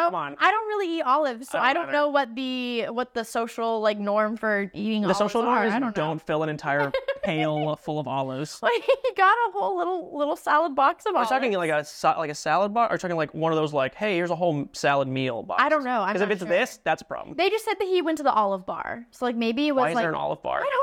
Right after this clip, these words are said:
Speaker 2: don't know. <laughs>
Speaker 1: <laughs> What is this?
Speaker 2: Some people really li-, like, my dad would definitely go to an olive
Speaker 1: Fancy
Speaker 2: bar.
Speaker 1: grocery store.
Speaker 2: Yeah.
Speaker 1: Nice.
Speaker 2: It's prob-, like, I don't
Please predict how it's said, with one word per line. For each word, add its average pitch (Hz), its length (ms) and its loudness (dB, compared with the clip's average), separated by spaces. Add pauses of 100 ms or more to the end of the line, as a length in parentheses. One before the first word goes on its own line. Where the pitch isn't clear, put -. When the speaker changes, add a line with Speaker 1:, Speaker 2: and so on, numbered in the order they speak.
Speaker 2:
don't 302 80 -4
know. 285 340 2
<laughs> - 0 -
Speaker 1:
<laughs> - 20 -20
What 571 200 -4
is - 160 -4
this? 392 320 2 (320)
Speaker 2:
Some 571 180 0
people 571 160 -4 (240)
really 311 280 0
li-, 269 40 -4
like, 277 260 0
my 359 180 2
dad 269 320 4
would 254 120 -6
definitely 220 360 -2
go 208 120 0
to 202 80 -4
an 180 100 -4
olive 170 240 -2
Speaker 1:
Fancy 180 300 0
Speaker 2:
bar. 180 80 -4
Speaker 1:
grocery 147 260 -4
store. - 300 -6
Speaker 2:
Yeah. 269 380 2
Speaker 1:
Nice. - 320 -10
Speaker 2:
It's - 160 -10
prob-, 277 300 4
like, 240 340 2
I 262 100 4
don't 285 280 0